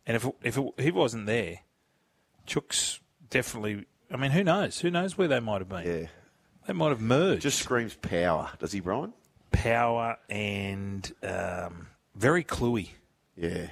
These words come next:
Speaker 1: Very, very cluey.
Speaker 2: Street smart cluey?
Speaker 1: Yep.
Speaker 2: Yeah, I
Speaker 1: Yep.
Speaker 2: love that.
Speaker 1: Yep.
Speaker 2: I love that.
Speaker 1: Just a
Speaker 2: Uh,
Speaker 1: good reader of a person. That's why he sacked me. The, um,
Speaker 2: <laughs> Did he?
Speaker 1: yeah, I, I'm st-, I, I don't think they'll be doing this anymore.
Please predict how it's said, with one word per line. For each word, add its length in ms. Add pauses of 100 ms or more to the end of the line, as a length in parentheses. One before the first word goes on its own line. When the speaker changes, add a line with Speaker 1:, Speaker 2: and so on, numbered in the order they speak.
Speaker 1:
Very, 400
very 260
cluey. 360 (240)
Speaker 2:
Street 380
smart 300
cluey? 260
Speaker 1:
Yep. 260 (160)
Speaker 2:
Yeah, 400
I 60
Speaker 1:
Yep. 120
Speaker 2:
love 140
that. 200 (120)
Speaker 1:
Yep. 240 (260)
Speaker 2:
I 100
love 300
that. 240
Speaker 1:
Just 280
a 60
Speaker 2:
Uh, 20
Speaker 1:
good 140
reader 340
of 60
a 40
person. 340
That's 140
why 140
he 40
sacked 280
me. 320
The, 300
um, 340 (200)
Speaker 2:
<laughs> 160
Did 120 (320)
he? 120 (500)
Speaker 1:
yeah, 420
I, 180
I'm 100
st-, 180
I, 220
I 20
don't 140
think 120
they'll 100
be 80
doing 180
this 200
anymore. 420